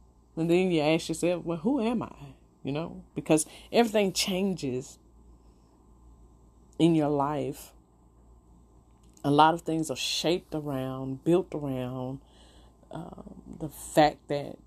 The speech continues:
you, you've had to bury your child. And so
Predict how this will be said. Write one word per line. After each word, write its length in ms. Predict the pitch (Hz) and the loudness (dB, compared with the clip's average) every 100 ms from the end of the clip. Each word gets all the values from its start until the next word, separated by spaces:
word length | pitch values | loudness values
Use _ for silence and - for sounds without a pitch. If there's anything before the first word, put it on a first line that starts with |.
| - | -16
you, 460 | 143 143 131 143 - | -12 -10 -10 -14 -12
you've 300 | 151 151 147 | -10 -10 -10
had 440 | - 143 147 147 - | -10 -2 0 0 -4
to 400 | - 143 139 143 - - - - - - | -6 -6 -6 -10 -16 -20 -20 -20 -16 -4
bury 340 | 143 139 139 | 0 2 0
your 160 | 131 131 | -4 -8
child. 560 | - - - - - - - - - _ - - - - - - - - - - _ _ - - - - - _ - _ - _ - - - - | -8 -10 -10 -14 -16 -20 -20 -20 -20 _ -20 -20 -20 -20 -20 -20 -20 -20 -20 -20 _ _ -20 -20 -20 -20 -20 _ -20 _ -20 _ -20 -20 -14 -2
And 220 | 147 139 | 0 2
so 600 | 147 143 143 139 143 143 | 2 0 0 -2 -6 -10